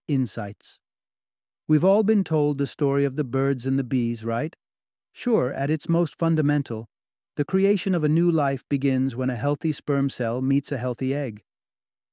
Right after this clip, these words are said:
However, for many, be it couples grappling with fertility issues, non-traditional families, or single individuals eager to start their own family,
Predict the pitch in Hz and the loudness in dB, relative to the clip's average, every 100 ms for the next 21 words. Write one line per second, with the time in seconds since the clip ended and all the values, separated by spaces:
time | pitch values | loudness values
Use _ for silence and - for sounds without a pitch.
0 | _ _ 151 165 214 127 120 131 - _ | _ _ 0 2 2 0 -2 -4 -12 _
1 | - 135 170 160 123 135 _ _ _ _ | -2 2 2 2 0 -4 _ _ _ _
2 | _ _ _ 139 131 123 - 143 139 127 | _ _ _ 0 2 0 -2 -2 -2 -2
3 | 117 135 131 135 135 131 123 - 127 143 | 0 0 0 0 0 2 0 -4 -2 0
4 | 143 131 131 123 135 131 - _ 143 147 | 2 2 0 0 -2 -2 -6 _ 0 2
5 | 147 147 143 135 143 131 139 135 135 135 | 2 2 0 0 -4 -2 -2 0 0 0
6 | 131 131 - 151 147 143 135 123 135 131 | -2 -6 0 2 2 2 2 2 0 0
7 | 139 - _ _ _ 170 170 160 151 143 | -2 -2 _ _ _ 2 4 4 0 -2
8 | - 139 135 131 127 135 135 - 120 113 | 0 0 0 -2 0 0 -2 -2 -4 -4
9 | 104 | -8